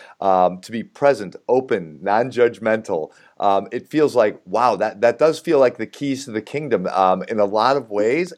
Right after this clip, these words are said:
And yet in this world where we are so preoccupied, we are so judgmental, in particular probably of ourselves, it seems almost, almost like something that can't be obtained. But I think you're saying,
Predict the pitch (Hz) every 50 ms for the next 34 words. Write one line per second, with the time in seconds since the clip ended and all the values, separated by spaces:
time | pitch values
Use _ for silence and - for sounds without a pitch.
0 | _ 117 113 110 110 104 - - _ _ _ _ _ _ - 127 131 135 131 -
1 | _ 117 123 117 113 117 131 120 117 - 135 123 120 117 113 110 110 110 101 95
2 | 90 104 104 101 101 98 98 95 95 92 - - _ _ _ _ _ 120 123 113
3 | 107 104 - - - - 147 139 151 147 151 - - 143 127 110 104 101 101 -
4 | 92 - - 85 80 80 85 82 98 98 92 92 - - 143 147 156 147 - 127
5 | 113 107 90 95 92 87 87 - 92 87 85 85 - 101 92 - - 139 135 -
6 | 147 131 120 - - - 107 104 101 101 101 104 101 82 85 90 85 87 87 87
7 | - - - - 147 139 117 98 90 87 85 80 82 - - _ - - - -
8 | - _ - 113 110 - - - 151 151 143 135 131 135 143 - _ - 131 156
9 | 196 208 190 147 120 110 107 - - - _ _ _ _ _ _ _ _ _ _
10 | - 175 185 180 165 143 - - 131 120 - - - 127 120 - 123 110 101 98
11 | - - 117 117 117 113 _ - 113 101 90 - - - - 120 127 120 104 87
12 | 76 73 85 87 92 104 120 127 151 131 151 151 135 - - 139 123 120 113 110
13 | 104